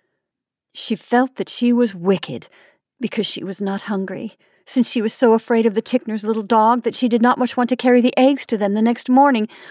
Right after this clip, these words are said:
when they were so poor and needed the eggs so much. "If you don't eat your oysters, you must swallow two raw eggs," said Emmeline's mother suddenly. "Annie,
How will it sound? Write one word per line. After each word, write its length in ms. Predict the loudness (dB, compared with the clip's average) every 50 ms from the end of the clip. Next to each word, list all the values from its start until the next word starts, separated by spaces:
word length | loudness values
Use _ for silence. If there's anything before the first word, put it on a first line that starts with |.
| 0 4
when 140 | 6 8
they 100 | 8 8
were 120 | 6 4 4
so 360 | 2 0 0 2 2 2 2
poor 580 | 0 -2 -2 0 2 4 4 4 4 2 0 -4 -6 -12 -4
and 240 | 2 6 8 8 8
needed 340 | 8 6 6 4 2 0 -2
the 140 | -4 -4 -2 -2
eggs 380 | -2 -2 -2 -2 -4 -6 -8
so 360 | -10 -8 -6 -4 -4 -4 -4 -4
much. 800 | -4 -4 -4 -4 -4 -4 -6 -6 -8 -10 -12 -12 -12 -12 -12 -14 _ _ _ _ _ _ _ _ _ _ _ _ _ _ _ _ _ _ _ _ _ _ _ _ _ _ _ _
"If 220 | -2 -2 -2 2 4
you 140 | 6 6 6
don't 240 | 6 4 4 4
eat 160 | 4 2 2 4
your 200 | 2 4 4 4
oysters, 520 | 2 2 0 -6 -12 -12 -12 -12 -12 -12 _ _ _ _
you 220 | 2 4 6 8
must 340 | 8 8 8 6 2 0 -6
swallow 460 | -10 -4 2 4 4 4 4 2 0
two 420 | -2 -2 0 4 6 6 8 6 6
raw 360 | 6 4 6 6 6 4 2 2 2
eggs," 720 | 2 2 2 2 -2 -4 -10 -12 -12 -12 -12 -14 -14 -16 _ _ _ _ _ _ -14
said 180 | -10 -10 -8 -8
Emmeline's 440 | -6 -6 -6 -6 -6 -6 -8 -6 -6
mother 240 | -6 -4 -4 -6 -8
suddenly. 600 | -8 -8 -8 -8 -8 -10 -12 -12 -12 -14 -16 _ _ _ _ _ _ _ _ _ _ _ _ _ _ _ 0
"Annie, 400 | 2 2 2 2 2 0 0